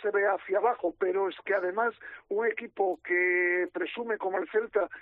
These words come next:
de ser equipo de cantera, equipo de formación, tiene que tener, además de Sara Vidal, muchos más o algún que otro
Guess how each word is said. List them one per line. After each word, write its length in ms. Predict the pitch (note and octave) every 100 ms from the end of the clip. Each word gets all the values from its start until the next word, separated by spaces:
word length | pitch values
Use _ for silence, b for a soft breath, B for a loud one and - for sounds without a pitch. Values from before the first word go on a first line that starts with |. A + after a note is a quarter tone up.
| B B
de 140 | E3
ser 160 | - G#3
equipo 320 | - G#3 G#3
de 100 | G3+
cantera, 400 | G3 G3+ G3+ G3+
equipo 320 | G3+ G3+ F#3+
de 100 | F#3+ -
formación, 600 | G3+ G3 G#3 G3+ G#3+ A3 B B B -
tiene 360 | - A4 A4 -
que 120 | G#3
tener, 480 | G3+ G#3+ A4 - - B B B -
además 500 | F#3+ F3+ F3+ G3 F3+
de 140 | G3+ -
Sara 300 | G#3+ G#3+ G#3+
Vidal, 440 | A3 G#3 G#3 A3+ B B -
muchos 600 | A3 A#3+ A#3 - A#3+ G#3+ -
más 280 | F#3 A3 - - -
o 280 | G3 G#3 G#3+
algún 520 | F#3+ G#3 F#3 A3+ A#3+
que 160 | A#3+ A3+
otro 400 | A3+ A3+ A3 G#3+